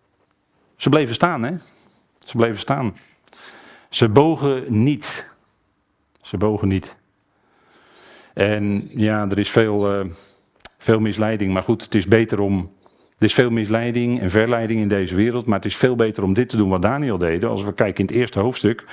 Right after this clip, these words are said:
daar ging het over eten, over voedsel. En daar kun je natuurlijk hele bomen met elkaar over opzetten, hè, over voedsel.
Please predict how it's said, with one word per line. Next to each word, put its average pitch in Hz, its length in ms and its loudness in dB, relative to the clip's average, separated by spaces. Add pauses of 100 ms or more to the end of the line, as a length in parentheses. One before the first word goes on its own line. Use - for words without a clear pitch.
(280)
daar 107 120 2
ging 120 120 4
het 113 80 -2
over 101 260 -2
eten, 143 420 0
over 98 300 -2
voedsel. 120 580 0 (1120)
En 85 160 -4
daar 117 260 2
kun 107 140 -4
je 101 60 0
natuurlijk 107 340 0
hele 139 360 0
bomen 135 560 2
met 120 160 -2
elkaar 110 280 -2
over 104 240 -2
opzetten, 147 500 -2
hè, 156 120 -6
over 98 260 -2
voedsel. 120 540 -2